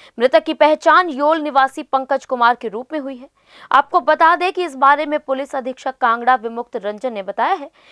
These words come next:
कि पुलिस को योल के समीप एक गाड़ी में जला हुआ शव मिलने की सूचना प्राप्त हुई थी, जिसके उपरांत पुलिस ने मौके का दौरा किया और मौके से साक्ष्य एकत्रित किए।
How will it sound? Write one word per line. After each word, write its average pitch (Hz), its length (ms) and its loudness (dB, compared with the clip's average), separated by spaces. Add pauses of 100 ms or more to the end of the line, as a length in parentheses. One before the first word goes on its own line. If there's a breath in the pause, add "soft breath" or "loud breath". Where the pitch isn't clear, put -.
(140 soft breath)
कि 381 80 0
पुलिस 381 380 -2
को 359 140 0
योल 294 300 2
के 294 140 -6
समीप 269 360 -8
एक 247 140 -2
गाड़ी 240 300 2
में 294 200 -6
जला 233 200 2
हुआ 220 240 -2
शव 262 240 -4
मिलने 226 300 -10
की 220 120 -18
सूचना 196 360 -16
प्राप्त 226 340 -4
हुई - 180 -18
थी, - 100 -20 (580 soft breath)
जिसके 226 220 0
उपरांत 294 380 4
पुलिस 320 340 -6
ने 311 80 -2
मौके 269 360 0
का 269 140 4
दौरा 220 320 2
किया 302 240 -12 (320 loud breath)
और 311 100 4
मौके 311 420 2
से 320 160 -6
साक्ष्य 320 420 -2
एकत्रित 190 400 -12
किए। - 140 -20